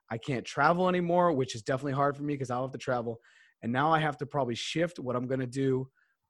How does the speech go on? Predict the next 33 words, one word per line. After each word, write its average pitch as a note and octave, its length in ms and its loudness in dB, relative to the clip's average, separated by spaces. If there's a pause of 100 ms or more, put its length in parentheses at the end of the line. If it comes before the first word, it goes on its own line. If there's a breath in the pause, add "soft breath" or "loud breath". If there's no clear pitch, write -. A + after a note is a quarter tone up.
(140)
And C#3+ 120 -4
I D#3 40 -2
have F3 120 -2
to D3+ 100 -2
look C#3 220 -4
in C#3+ 80 0
the B2+ 80 0
mirror. A#2 440 -4 (100)
I C3 60 -4
have E3+ 120 -2
to E3 80 -6
spend C3+ 460 -2 (460)
hours C3+ 600 2
and A#2 180 -4
days C#3+ 420 2
and A#2 220 -4
weeks C#3 280 -2
inside A#2+ 300 -4
my A#2+ 160 -2
house. B2+ 400 -2 (460 soft breath)
And B2 120 -2
I B2+ 40 2
have E3+ 200 0
to D#3+ 100 -4
kind E3 240 2
of B2+ 120 0 (200)
wrestle E3 440 4
with C#3 160 0
the C#3+ 80 -6
fact C3+ 300 2
that C3+ 100 -2
I've C3 120 4
been C3 200 -2